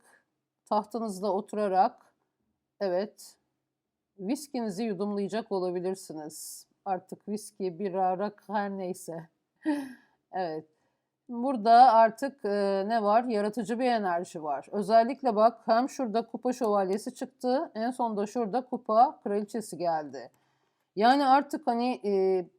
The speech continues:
yaratıcılık konusunda ya da yaratıcılık gerektiren mesleklerde, belki medyacılık, yazarlık, çizerlik, resim, müzik, tiyatro, e, ya da işte film piyasası, dizi piyasası, efendim, e,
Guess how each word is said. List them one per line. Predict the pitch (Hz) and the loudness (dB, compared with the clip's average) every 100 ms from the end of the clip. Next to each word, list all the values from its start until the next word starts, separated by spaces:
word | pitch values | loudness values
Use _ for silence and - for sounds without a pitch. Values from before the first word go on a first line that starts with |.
| _ _ _ | _ _ _
yaratıcılık | 190 208 220 220 233 254 - | -2 -2 -2 -4 -4 -6 -4
konusunda | 269 277 277 269 269 | -4 -4 -4 -2 0
ya | 262 | 0
da | 240 | 2
yaratıcılık | 233 226 226 196 220 - | 0 -2 -6 -10 -10 -4
gerektiren | 214 202 202 202 208 | -2 -2 -4 -4 -2
mesleklerde, | 208 190 - 180 - 165 160 156 156 147 | -2 -4 -4 -10 -4 -4 -4 -6 -8 -2
belki | 196 226 254 | -2 0 -4
medyacılık, | 226 226 220 240 240 226 247 _ _ _ _ _ | -2 -2 0 -2 -2 -2 -4 _ _ _ _ _
yazarlık, | 190 202 220 220 233 | -4 0 2 0 -4
çizerlik, | - 196 214 208 208 214 | -8 -4 -2 -2 -4 -4
resim, | 190 226 - 214 | -4 -4 -6 -4
müzik, | 214 202 208 208 208 208 _ _ _ _ _ | -2 -4 -4 -2 -4 -4 _ _ _ _ _
tiyatro, | - 208 214 214 214 208 208 208 _ _ _ _ _ | -4 -2 -2 -4 -4 -2 -2 -6 _ _ _ _ _
e, | 160 160 165 165 160 160 160 160 160 151 | -10 -8 -6 -6 -8 -8 -8 -8 -8 -6
ya | 170 196 | -4 -2
da | 208 208 - | -2 -2 -4
işte | - - 190 185 180 | -10 -6 -2 -2 -2
film | 233 226 | -6 -6
piyasası, | 226 220 214 214 214 190 | -4 -4 -4 -6 -6 -8
dizi | 180 185 | -8 -10
piyasası, | - 208 208 208 - 208 202 208 _ _ _ _ | -6 -6 -4 -10 -8 -4 -4 -6 _ _ _ _
efendim, | 202 - 202 202 196 202 | -10 -2 -2 -2 -4 -4
e, | 170 | -2